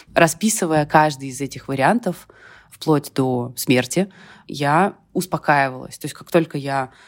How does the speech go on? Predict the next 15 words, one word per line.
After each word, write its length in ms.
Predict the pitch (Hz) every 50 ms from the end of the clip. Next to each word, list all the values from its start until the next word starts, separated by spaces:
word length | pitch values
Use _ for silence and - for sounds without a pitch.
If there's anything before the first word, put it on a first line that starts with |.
| _ _ _
каждый 400 | - 165 160 165 151 143 147 135
свой 380 | - - 147 151 147 143 139
страх 460 | 135 - - 160 151 147 139 - - -
деконструировала 1080 | 139 135 151 160 156 - 165 143 - - - 151 160 190 240 277 269 202 175 156 156
в 80 | - -
письменном 400 | - 175 - - 156 147 139 135
виде, 380 | 123 147 143 127 - 147 135 - - - - - - -
что 200 | - - - 262
я 140 | 262 202
буду 220 | 165 160 202 170 156
делать 340 | 139 147 175 185 165 147 -
вот 100 | 143 131
в 80 | 139
этом 220 | 160 165 - 147 135
случае? 540 | - - 139 139 131 - - - - -